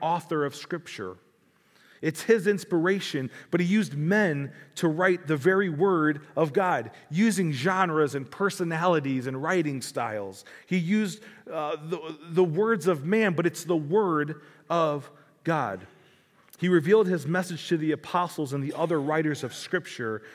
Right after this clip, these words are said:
and God uses Scripture to grow us, to teach us, and to make us more like Christ. See, Paul continues in verse eleven,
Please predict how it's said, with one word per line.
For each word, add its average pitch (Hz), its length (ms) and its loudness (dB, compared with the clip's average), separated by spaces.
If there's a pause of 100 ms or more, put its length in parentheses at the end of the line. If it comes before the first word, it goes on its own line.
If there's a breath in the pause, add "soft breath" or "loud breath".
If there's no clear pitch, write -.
(160 loud breath)
and 151 120 -2
God 160 300 0
uses 180 400 0
Scripture - 540 -4
to - 180 -6
grow 165 400 0
us, 107 320 -6 (280 loud breath)
to 160 120 -2
teach - 420 -2
us, 131 200 -2
and 151 100 -4
to 160 60 0
make 180 280 0
us 175 300 -4
more 170 240 0
like 160 220 -2
Christ. - 640 -6 (1200 soft breath)
See, - 160 -4
Paul 175 240 0
continues 170 540 -4
in 147 80 -4
verse 143 240 -4
eleven, 131 480 -6